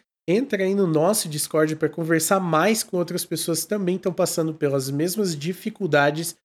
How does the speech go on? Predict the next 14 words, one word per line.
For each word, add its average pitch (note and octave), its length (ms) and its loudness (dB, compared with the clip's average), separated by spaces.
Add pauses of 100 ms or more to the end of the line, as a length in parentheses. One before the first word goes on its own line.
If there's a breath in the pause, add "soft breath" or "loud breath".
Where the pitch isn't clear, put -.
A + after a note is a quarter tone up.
e G#3+ 60 4
esclarecer B3 680 0
qualquer G3+ 340 -2
dúvida E3 500 -2
que D3+ 120 -6
você D3+ 240 -4
possua. C3 560 -2 (680)
Espero F3 300 2
que F#3 100 -6
vocês E3 280 -2
tenham D#3 200 0
gostado D3 680 2
desse B2+ 200 -4
conteúdo. G#3 540 -4